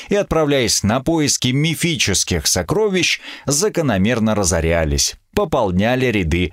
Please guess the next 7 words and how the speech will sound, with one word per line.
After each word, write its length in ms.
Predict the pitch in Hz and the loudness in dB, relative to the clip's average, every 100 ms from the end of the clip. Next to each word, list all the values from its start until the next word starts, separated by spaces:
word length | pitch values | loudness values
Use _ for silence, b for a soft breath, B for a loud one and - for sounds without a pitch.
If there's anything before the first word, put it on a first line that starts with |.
| B | B
банкротов. 920 | 80 104 98 - 85 73 - - - _ _ _ _ _ _ _ _ _ _ _ _ _ _ _ _ - - | 0 2 2 0 0 -2 -4 -10 -12 _ _ _ _ _ _ _ _ _ _ _ _ _ _ _ _ -20 -6
Судя 360 | - 233 220 180 | -2 0 2 0
по 140 | 175 | 0
всему, 320 | 143 160 190 | 0 2 2
старик 460 | 185 - 139 160 117 | 0 0 0 0 0
был 320 | - 127 110 | 0 2 2
либо 400 | 98 123 110 101 | 2 2 2 0